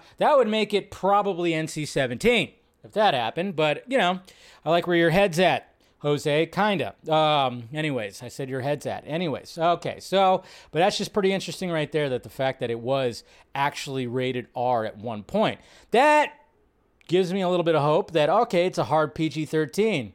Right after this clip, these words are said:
Hard P G thirteen. And, you know, what's, what, what makes us hard is, uh, you know, Pierce Brosnan as, uh, Doctor Fate. That's right. <laughs> Yeah, I said it like that.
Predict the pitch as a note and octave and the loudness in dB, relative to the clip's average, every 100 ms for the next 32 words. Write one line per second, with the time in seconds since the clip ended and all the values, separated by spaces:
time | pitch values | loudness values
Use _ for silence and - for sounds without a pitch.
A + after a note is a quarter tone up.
0 | _ C3 D#3 D3+ E3 D3+ D#3 - E3+ D#3+ | _ -2 -2 0 -4 -4 -6 -2 -2 0
1 | G#3 F#3 B2 - - - - - C#3 C#3+ | -2 0 -2 -8 -20 -20 -20 -6 -2 0
2 | C#3 C#3+ D3 C#3 C#3 D#3 D#3 - D3 E3 | 0 -2 -2 -2 0 -2 -2 -6 -2 -2
3 | E3 F3+ E3 F#3 F#3 E3+ E3+ G3 G3+ D#3 | 0 -2 -2 -4 -4 -2 2 2 2 0
4 | A#2+ D3+ D3+ C#3+ D3 D3 C3+ E3 E3+ - | 0 0 2 0 -2 -8 -6 -4 -4 0
5 | D#3 D#3+ D#3+ E3 D#3+ C#3 C3 B2+ C3+ B2 | 0 0 -2 -6 -4 -6 -6 -4 -6 -4
6 | C3 B2 B2 A#3+ A3+ D3+ C#3+ - F3+ F3 | -6 -6 -2 2 2 0 -8 -4 0 2
7 | C3 - _ - - - - _ - - | 0 -6 _ -20 -20 -20 -20 _ -20 -10
8 | - - G#2+ - C3+ C#3+ B2 C3 D3+ G#3+ | -4 -4 -4 -12 -6 -4 -2 -2 0 2
9 | A3 F3+ F3 E3 F3+ F#3+ C3 | 2 2 2 0 2 2 2